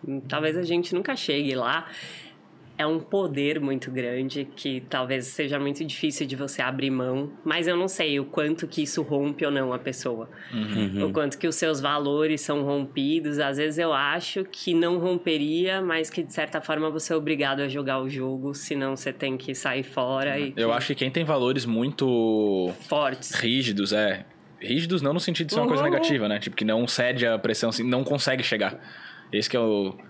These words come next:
Speaker 2: porque o caminho
Speaker 1: Pode
Speaker 2: não
Speaker 1: ser.
Speaker 2: deixa, porque tu vai chegar ali, "Cara, isso aqui é completamente fora de tudo que eu imaginei que seria possível fazer, então tô fora."
Speaker 1: É,
Speaker 2: Acho
Speaker 1: e
Speaker 2: que as
Speaker 1: que
Speaker 2: pessoas
Speaker 1: muita
Speaker 2: preferem
Speaker 1: gente
Speaker 2: se
Speaker 1: nem
Speaker 2: afastar.
Speaker 1: quer, não
Speaker 2: É
Speaker 1: é?
Speaker 2: isso,
Speaker 1: Porque
Speaker 2: exatamente.
Speaker 1: você fala assim, "Ah, você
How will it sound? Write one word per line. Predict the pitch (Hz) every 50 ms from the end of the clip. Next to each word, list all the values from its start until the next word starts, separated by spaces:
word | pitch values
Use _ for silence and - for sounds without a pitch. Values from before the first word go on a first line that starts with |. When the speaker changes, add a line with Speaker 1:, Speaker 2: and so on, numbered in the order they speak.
| - - - - - -
Speaker 2:
porque | - 104 101 - 104 101
o | 104 104
caminho | - 113 110 107 110 113 120 127
Speaker 1:
Pode | 127
Speaker 2:
não | 135
Speaker 1:
ser. | 135 135
Speaker 2:
deixa, | 135 135 - 120 101
porque | - 120 107
tu | -
vai | 120 117
chegar | - 135 117 120 117
ali, | 120 113
"Cara, | - 135 117 110
isso | - 107
aqui | - - 117 117 123 123
é | 123 117
completamente | - 120 107 120 113 - 131 123 127 127
fora | - - 123 117 120 123 123 120
de | 117 117 113
tudo | 110 - 117 120 127 120
que | - 127
eu | 123 117 117
imaginei | 113 117 113 107 113 110 107 107
que | 107
seria | - 110 110
possível | 107 - - 113 110 110
fazer, | - - 107 101 101 107
então | 110 117 - 120 117 120
tô | 123 113
fora." | - - 107 98 98 - - - - - - - - - - -
Speaker 1:
É, | - 196
Speaker 2:
Acho | 208 202
Speaker 1:
e | 202
Speaker 2:
que | 190
as | -
Speaker 1:
que | 214
Speaker 2:
pessoas | 214 214
Speaker 1:
muita | 240 233 -
Speaker 2:
preferem | 226 190 214 - 113
Speaker 1:
gente | 226 226
Speaker 2:
se | -
Speaker 1:
nem | - -
Speaker 2:
afastar. | - 247 233 214 208 220 220 - - -
Speaker 1:
quer, | 151
não | 156 151
Speaker 2:
É | 123 135 143 143
Speaker 1:
é? | 139 139
Speaker 2:
isso, | - - - 113
Speaker 1:
Porque | 113 110 101
Speaker 2:
exatamente. | 123 127 131 123 -
Speaker 1:
você | 175
fala | 190 202
assim, | 196 - 220 214
"Ah, | 226 214 180
você | - 196